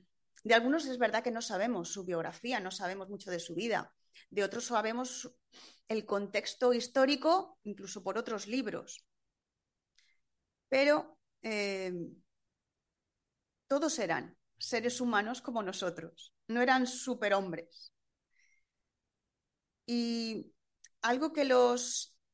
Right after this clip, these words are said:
eh, que veo en todos ellos, eh, es que humanamente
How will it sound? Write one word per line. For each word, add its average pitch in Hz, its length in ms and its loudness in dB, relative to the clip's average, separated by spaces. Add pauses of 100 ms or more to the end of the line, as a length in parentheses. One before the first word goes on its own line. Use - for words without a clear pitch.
(200)
eh, 214 600 0
que 240 100 0
veo 233 240 8
en 233 120 0
todos 220 400 0
ellos, 233 720 -2
eh, 196 480 -4
es 220 200 -8
que - 440 -2 (1400)
humanamente 247 880 2